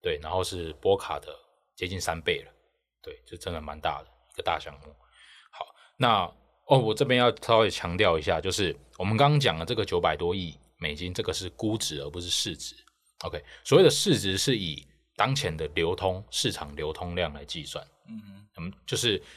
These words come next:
Speaker 1: 撇除掉锁仓的部分的流通量才是它的市值。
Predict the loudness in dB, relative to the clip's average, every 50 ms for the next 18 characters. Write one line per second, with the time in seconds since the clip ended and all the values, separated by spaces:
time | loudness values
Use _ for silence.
0 | -20 _ -12 -6 0 2 2 2 2 0 -4 -6 -2 2 4 4 4 2 0 -4
1 | -6 -6 -6 -4 -4 -4 -4 -4 -6 -8 -8 -8 -8 -8 -8 -6 -8 -8 -10 -10
2 | _ _ _ _ _ _ _ -6 -6 -4 0 2 2 2 2 2 0 0 2 2
3 | 2 0 -2 -8 -12 -12 -10 -10 -10 -10 -6 -4 -4 -2 -2 -4 -6 -8 -10 -12